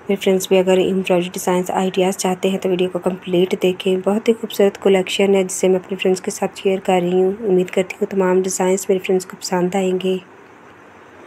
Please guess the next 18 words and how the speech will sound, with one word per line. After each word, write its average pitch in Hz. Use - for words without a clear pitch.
आज 190
की 196
वीडियो 185
में 180
मेरे 180
friends 175
के -
लिए 185
बहुत 185
ही 202
ज़बरदस्त 185
handwork 180
embroidery 185
designs 180
हैं 185
जिसे 180
design 180
करना 190